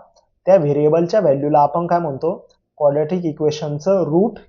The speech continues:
किंवा सोल्युशन असे म्हणतो. तर त्याचं एक एक्झाम्पल बघू आपण.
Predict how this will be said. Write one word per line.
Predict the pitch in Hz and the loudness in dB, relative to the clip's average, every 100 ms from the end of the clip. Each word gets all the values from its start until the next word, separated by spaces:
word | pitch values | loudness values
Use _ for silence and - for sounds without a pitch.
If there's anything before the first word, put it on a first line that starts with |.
| _ | _
किंवा | 156 160 214 | -6 -4 -6
सोल्युशन | 214 - 160 156 156 - 202 247 - _ | -10 -8 -4 -4 -4 -6 -8 -8 -18 _
असे | 139 - 180 | -12 -6 -6
म्हणतो. | 170 165 165 107 - _ _ _ _ _ _ _ _ _ _ _ - | -2 -2 -2 -6 -18 _ _ _ _ _ _ _ _ _ _ _ -16
तर | 127 | -4
त्याचं | 147 147 165 | -2 0 0
एक | 165 | 0
एक्झाम्पल | 165 160 160 180 | 2 4 4 4
बघू | 160 147 | 4 4
आपण. | 131 156 | 4 2